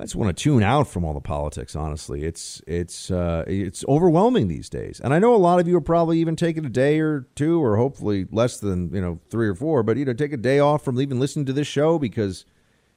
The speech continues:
it's just, it's just rough right now. I get that. I understand. It's gonna, it's going to be interesting. And also, um, let me say this to you, Michael. Are we gonna abandon this country that we love so much to the radical left? Are we gonna do that?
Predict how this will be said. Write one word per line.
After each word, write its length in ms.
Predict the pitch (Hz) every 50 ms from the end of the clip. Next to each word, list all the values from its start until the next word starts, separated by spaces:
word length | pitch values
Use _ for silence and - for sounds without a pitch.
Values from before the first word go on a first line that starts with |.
| _ _ -
it's 220 | 110 131 - -
just, 500 | - - - - 302 254 - - - _ -
it's 240 | 117 139 135 - -
just 280 | - 208 220 185 -
rough 360 | 117 127 196 247 254 - -
right 260 | - 104 90 87 80 65
now. 200 | 82 76 69 73
I 160 | 107 135 139
get 320 | 107 92 143 151 151 _ -
that. 200 | 78 65 - -
I 220 | 69 104 131 147
understand. 680 | 151 143 127 107 - - - 117 98 87 69 55 - - _ _ _ _ _ _ _ _ _
It's 240 | - 92 95 - -
gonna, 320 | - 101 104 104 104 104
it's 220 | - 92 92 - -
going 420 | _ - 104 104 107 107 110 107
to 140 | - - 104
be 480 | 87 85 90 90 90 87 87 85 82 - _ _ _ _ _ _ _ _ _
interesting. 420 | - 90 87 - 87 - - 87 98
And 80 | 123 165
also, 500 | 180 180 170 - 156 131 120 113 - -
um, 600 | - 120 139 156 160 165 160 156 156 160 156 151
let 80 | 160 165
me 60 | 156
say 120 | - - 113
this 220 | 107 98 101 -
to 80 | - 87
you, 60 | 82
Michael. 400 | 82 78 80 - - 73 69 - _ _ _ _ _ _ _ _ _ _ _ _ _ _ _ _ _ _ -
Are 40 |
we 80 | 123 185
gonna 140 | 233 247 202
abandon 480 | 110 87 - 139 113 127 139 143 127
this 120 | 127 123 -
country 340 | - - 120 123 - 135 127
that 100 | 123 98
we 100 | 95 98
love 240 | 95 98 107 107
so 180 | - - 117 113
much 300 | 113 117 117 117 - -
to 100 | - 98
the 160 | 90 90 85
radical 420 | 78 85 90 95 95 92 - 90 87
left? 300 | 85 92 123 143 - 90
Are 40 |
we 100 | 90 101
gonna 160 | 110 117 90 76
do 160 | 78 90 113
that? 260 | - 185 202 220 208